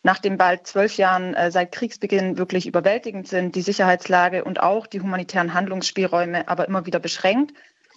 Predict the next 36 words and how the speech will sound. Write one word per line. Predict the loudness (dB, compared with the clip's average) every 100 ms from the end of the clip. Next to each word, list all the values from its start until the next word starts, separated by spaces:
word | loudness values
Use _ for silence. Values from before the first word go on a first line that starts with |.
| _ -4
Es | -2
ist | -4 0
so, | 2 2 2
dass | 0 -2
im | -4 -2
Nordwesten | -2 0 0 0 -4 -4
Syriens | 0 0 0 -4 -6 -8 -6
laut | 0 2 0 -4
Angaben | -6 -2 2 2 2 -2
der | -2
Vereinten | 0 0 0 0
Nationen | -2 -2 -2 0 2 0 -2 -6 -8
über | -4 0 0 0
vier | -4 -6
Millionen | -4 -4 -4 -2
Menschen | 0 0 0 0
der | 2 2 -2 -6
überhaupt | -2 0 2 0 -6 -16
vier | -4 -2
Komma | 0 0
fünf | 2 0 2
Millionen | 2 0 -2 -2
geschätzten | 0 0 -2 -6 -4
Bevölkerung | 0 2 2 0 0 0 -8 -16 -18 0
auf | 0 2
humanitäre | -2 -2 0 0 2
Hilfe | 0 0 0
angewiesen | 2 2 2 -2 -2 0
sind. | 2 4 2 -2 -20 -20 -6
Und | -2
besonders | 0 0 0
gravierend | -2 0 2 0 -2
ist | -2
da | 0
die | 0 -2
Lebenslage | -2 -2 0 2 2 0 -2